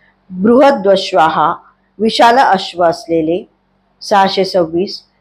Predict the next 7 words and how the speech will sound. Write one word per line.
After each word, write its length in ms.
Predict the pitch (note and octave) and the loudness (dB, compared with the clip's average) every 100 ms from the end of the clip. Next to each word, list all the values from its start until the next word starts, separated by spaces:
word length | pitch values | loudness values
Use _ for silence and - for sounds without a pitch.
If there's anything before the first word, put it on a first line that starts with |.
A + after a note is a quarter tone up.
| _ G3+ | _ -2
नभो 480 | G#3+ G3 A3+ B3+ G3 | 0 4 4 4 2
योनीही, 720 | F#3 F3+ F3 E3 D#3+ A3 - - | 0 0 -2 -4 -6 -8 -10 -4
आकाशाचे 720 | F#3 F#3+ G3 G3 F3+ F3+ F#3 | -2 0 0 2 -2 0 -2
उत्पत्ती 560 | F3 - G#3+ G#3 G#3 | -2 0 -2 -2 -6
स्थान. 380 | F3+ - E3 D#3 - _ _ - | -6 -4 -4 -4 -8 _ _ -6
सहाशे 420 | G3+ F#3+ F#3+ F#3 | 0 0 0 -2
सत्तावीस, 760 | F#3 E3+ - F3+ D#3+ D#3+ - | -2 -6 -2 0 0 -2 -6